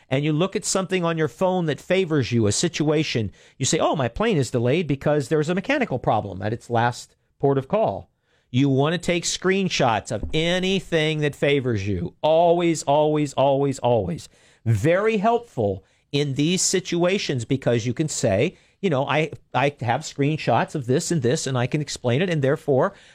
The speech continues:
this is why I feel that I deserve this compensation." You're citing rules. Um, you're citing the contract if it's relevant. And the other thing you wanna do is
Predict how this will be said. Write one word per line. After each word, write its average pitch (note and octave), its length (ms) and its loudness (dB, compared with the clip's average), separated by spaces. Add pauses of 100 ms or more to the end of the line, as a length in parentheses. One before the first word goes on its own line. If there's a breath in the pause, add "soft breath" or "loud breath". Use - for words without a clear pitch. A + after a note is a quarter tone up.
this D3 180 0
is D3+ 140 0
why C3 560 2
I C#3 160 2
feel C#3 300 0
that C#3+ 140 0
I B2 120 2
deserve B2+ 380 0
this C3 120 -2
compensation." A#2 680 -2 (260 loud breath)
You're C#3+ 140 2
citing E3+ 440 0
rules. G3+ 760 2 (580)
Um, C3+ 340 0
you're D3 140 2
citing D3 440 -2
the F3+ 60 -4
contract F#3 560 -2
if D#3+ 80 -2
it's F3 160 -6
relevant. D3 440 2 (320 soft breath)
And E3 120 0
the F3+ 120 -4
other D#4+ 180 0
thing A#3+ 220 -2
you F#3+ 100 0
wanna F3 240 0
do C#3 380 2
is G#2+ 420 0